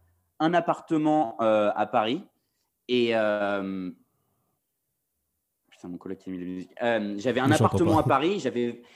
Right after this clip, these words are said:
Speaker 1: et j'avais vingt et un ans, et, euh, et en fait, j'ai eu peur du confort.
Speaker 2: Hmm.
Speaker 1: Je me suis dit, « Attends, j'ai vingt et un piges,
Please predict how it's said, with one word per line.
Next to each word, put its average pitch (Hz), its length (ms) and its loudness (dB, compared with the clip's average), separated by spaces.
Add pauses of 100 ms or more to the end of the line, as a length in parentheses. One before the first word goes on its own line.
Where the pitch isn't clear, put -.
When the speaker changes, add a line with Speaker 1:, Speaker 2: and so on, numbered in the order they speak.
(100)
Speaker 1:
et 123 80 -4
j'avais 123 260 0
vingt 160 360 -2
et 190 40 0
un 151 180 2
ans, 175 360 -2
et, 123 200 4
euh, 107 420 4 (240)
et 131 80 -2
en 127 60 0
fait, 190 180 -2
j'ai 123 180 -4
eu 123 160 2 (220)
peur 202 520 6 (380)
du 120 140 -8
confort. 165 760 -2 (360)
Speaker 2:
Hmm. 117 260 2 (960)
Speaker 1:
Je - 80 -18
me - 20 -20
suis 139 160 -8
dit, « 147 260 -4 (300)
Attends, 123 220 -2
j'ai 107 100 -6
vingt 113 260 -4
et 196 40 -4
un 180 100 0
piges, 180 420 -4